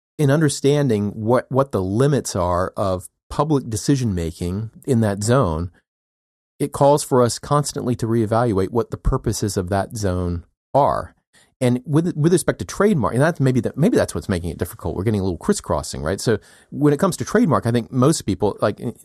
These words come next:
you guys would know better than, than I would, but, you know, when I teach, like, the simple cases in property, it's always about identifying sources to, for, for, uh, two reasons: to encourage quality, right? Because if,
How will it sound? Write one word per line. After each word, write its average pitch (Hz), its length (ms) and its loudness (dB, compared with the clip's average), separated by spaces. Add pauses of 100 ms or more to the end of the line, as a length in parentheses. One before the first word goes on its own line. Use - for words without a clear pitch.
(120)
you 110 180 -2
guys 104 160 2
would 104 80 0
know 117 80 4
better 101 240 2
than, 90 240 -2 (200)
than 117 100 2
I 151 100 4
would, 104 160 2
but, 117 200 0
you 165 100 2
know, 104 100 2
when 135 120 2
I 147 100 2
teach, 139 280 0
like, 101 160 0
the 98 100 -4
simple 123 260 0
cases 90 340 -2
in 87 120 -2
property, 110 420 2
it's 117 140 0
always 113 220 2
about 98 280 0
identifying 98 640 -2
sources 135 600 0 (360)
to, 117 200 0
for, 117 260 2
for, 107 380 2
uh, 101 260 2
two 175 180 2
reasons: 110 380 0
to 110 100 -2
encourage 107 480 2
quality, 92 580 0
right? 110 200 -2
Because 95 260 -4
if, - 160 -10